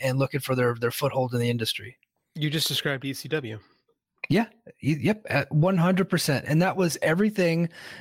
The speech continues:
Speaker 1: that Scott D'Amore and Don Callis said that they wanted to have whenever they took over the company. That's legitimately what they, they said they, they wanted it to be like nineties All Japan, where you
Speaker 2: Mm-hmm.
Speaker 1: had your, your Elite Eight, and then everybody else kinda comes in and out,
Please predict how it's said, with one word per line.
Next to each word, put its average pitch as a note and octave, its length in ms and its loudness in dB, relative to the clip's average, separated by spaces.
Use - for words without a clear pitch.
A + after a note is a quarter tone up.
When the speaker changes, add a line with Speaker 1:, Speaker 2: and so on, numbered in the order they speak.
Speaker 1:
that C3+ 100 2
Scott D3 320 0
D'Amore D#3 320 4
and C#3+ 80 0
Don C3 180 2
Callis C3 360 0
said A#2 260 2
that B2 100 -4
they B2 140 0
wanted B2+ 480 0
to D#3+ 80 2
have B2 320 0
whenever A#2 280 0
they A#2 100 0
took A#2+ 200 -4
over A2+ 160 2
the B2+ 80 0
company. A2 420 -4
That's B2+ 200 0
legitimately D#3 760 4
what C3 200 0
they, C3+ 100 0
they C3 180 0
said B2+ 300 -2
they, C3 220 -2
they C3+ 300 2
wanted C3 380 0
it C3+ 140 2
to C#3+ 80 0
be C3+ 200 2
like B2+ 260 0
nineties C#3 460 2
All E3 140 2
Japan, D#3+ 560 0
where B2+ 120 0
you B2+ 100 4
Speaker 2:
Mm-hmm. B2 80 2
Speaker 1:
had C3 260 0
your, B2+ 180 2
your B2 220 2
Elite C#3 340 2
Eight, G#3 340 2
and D3 200 0
then C#3+ 100 0
everybody D#3 540 2
else D#3+ 180 0
kinda C#3 240 -2
comes C#3+ 320 -2
in D3 120 2
and D#3+ 100 4
out, D3 240 2